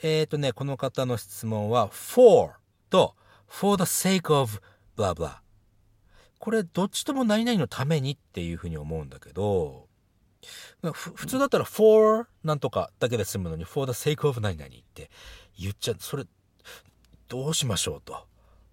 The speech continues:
うん。ニュアンス変わるのかなって感じなんだよね。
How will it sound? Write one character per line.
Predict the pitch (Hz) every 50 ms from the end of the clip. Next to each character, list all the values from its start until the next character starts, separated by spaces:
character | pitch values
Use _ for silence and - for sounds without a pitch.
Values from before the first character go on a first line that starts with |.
| _ _ -
う | 82
ん。 | 71 65 - _ _ _ _ _ _ _ _ _ _ _ _ _ _ _ _ _ _ _ _ _ _ _ _ -
ニ | 107 113 131
ュ | 147
ア | 165 180 190
ン |
ス | 180 - - -
変 | - - 139
わ | 147
る | 175 170
の | 135 -
か | - 69
な | 67
っ | 65 65 65 - _
て | - -
感 | - - -
じ | -
な | - -
ん |
だ | -
よ | -
ね。 | 113 165 214